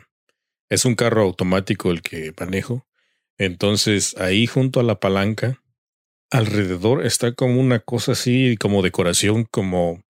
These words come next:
Eh, digamos, no es metal, metal, pero es como una parte así, eh, como, como si fuera plástico, pero metalizado. Y hay una partecita que está un poco levantado ahí.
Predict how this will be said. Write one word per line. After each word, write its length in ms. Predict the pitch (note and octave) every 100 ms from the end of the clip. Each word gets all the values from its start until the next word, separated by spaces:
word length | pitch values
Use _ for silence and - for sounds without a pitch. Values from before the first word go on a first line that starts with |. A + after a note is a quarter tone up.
| _ _ _ _ _ _ _ _ _ _ _ _ -
Eh, 360 | G2 F#2+ G2 G2
digamos, 840 | G#2+ A2 A#2+ B2 B2 A#2 G#2 F#2
no 220 | G2+ B2
es 140 | C#3+ C3+
metal, 500 | B2 G#2+ - G#2 B2
metal, 440 | A#2+ G2+ G#2+ B2
pero 180 | A#2 G2+
es 80 | G2
como 200 | A2 G#2
una 160 | G2+
parte 380 | F2+ G2+ F#2+ G#2+
así, 680 | F#2 - G#2 G2+ F#2+ F2 F2
eh, 460 | - F#2+ F2 E2 E2
como, 480 | - F#2 E2+ E2 E2 _ _ _ _ _ _ _ _ _ -
como 180 | - F#2
si 100 | F#2
fuera 260 | C#3+ G3
plástico, 640 | - F#2 G2 - B2 A#2+ G#2
pero 200 | G2+ F#2
metalizado. 880 | F2+ F2+ F2+ F2 F2 G2+ A2 D3+ - _ _ _ _ _ _ _ _ _ -
Y 380 | D#3+ D#3+ D3 -
hay 160 | A#2 B2+
una 160 | B2+
partecita 580 | G#2 G#2 G2+ F#2 G#2+ A2
que 80 | G#2
está 160 | - G#2+
un 100 | G#2+
poco 220 | G#2 A2
levantado 560 | F#2+ F2+ F2+ B2+ A2
ahí. 180 | G#2 D3+